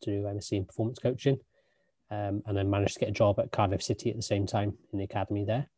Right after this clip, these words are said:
And then, uh, yeah, season there. Um, and again, back end of that, when I finished that, expecting jobs on the plate,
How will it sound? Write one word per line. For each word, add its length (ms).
And 200
then, 260
uh, 380
yeah, 160
season 420
there. 200
Um, 520
and 80
again, 260
back 260
end 220
of 80
that, 200
when 140
I 40
finished 320
that, 240
expecting 440
jobs 280
on 60
the 60
plate, 380